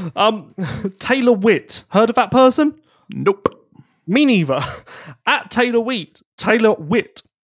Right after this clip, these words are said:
Speaker 1: When will Lewis buy James out of M X Vice? Should we talk now?
Speaker 2: Yeah, of course.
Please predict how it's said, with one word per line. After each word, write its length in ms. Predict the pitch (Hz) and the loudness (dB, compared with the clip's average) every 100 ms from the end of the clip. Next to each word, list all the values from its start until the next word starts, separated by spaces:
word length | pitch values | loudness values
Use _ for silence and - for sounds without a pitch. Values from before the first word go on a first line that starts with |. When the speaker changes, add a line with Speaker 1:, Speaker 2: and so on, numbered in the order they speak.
| _ _ _ _ - | _ _ _ _ -6
Speaker 1:
When 180 | 220 247 | -2 0
will 120 | 247 | 2
Lewis 260 | 247 208 | 4 2
buy 220 | - 202 196 | 2 2 2
James 280 | - 190 185 | 4 2 4
out 120 | 175 | 2
of 80 | 180 | 2
M 100 | 185 | 0
X 160 | 180 | -2
Vice? 500 | - 196 139 151 - | 2 2 2 -4 -10
Should 140 | - 175 | -4 -2
we 60 | |
talk 200 | 165 202 | 0 0
now? 220 | 190 240 415 - _ _ _ - | 0 -2 -4 -8 _ _ _ -8
Speaker 2:
Yeah, 180 | 143 170 | -2 -2
of 80 | - | -2
course. 460 | 190 - - - | -4 -4 -6 -14